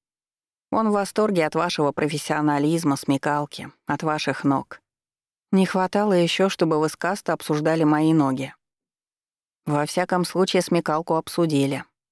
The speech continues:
В общем, не знаю, стоит ли мне продолжать. Я должна думать о своей карьере, а для него это и вовсе важнее всего. Когда следствие закончится,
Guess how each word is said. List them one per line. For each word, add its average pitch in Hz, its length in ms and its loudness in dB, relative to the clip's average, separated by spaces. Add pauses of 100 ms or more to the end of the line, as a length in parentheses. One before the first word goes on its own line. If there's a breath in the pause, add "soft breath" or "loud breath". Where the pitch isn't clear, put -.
(160)
В 208 80 0
общем, 190 340 2
не 180 120 4
знаю, 180 340 2
стоит 190 380 0
ли 156 100 2
мне 156 160 4
продолжать. 143 720 -4 (500)
Я 202 160 2
должна 208 400 2
думать 185 320 2
о 147 60 -2
своей 160 340 0
карьере, 160 640 0 (300)
а 156 120 -2
для 151 160 4
него 160 380 4
это 151 260 0
и 139 120 0
вовсе 156 340 0
важнее 143 400 2
всего. 139 440 -6 (920)
Когда 175 320 -2
следствие 175 560 0
закончится, 151 920 -4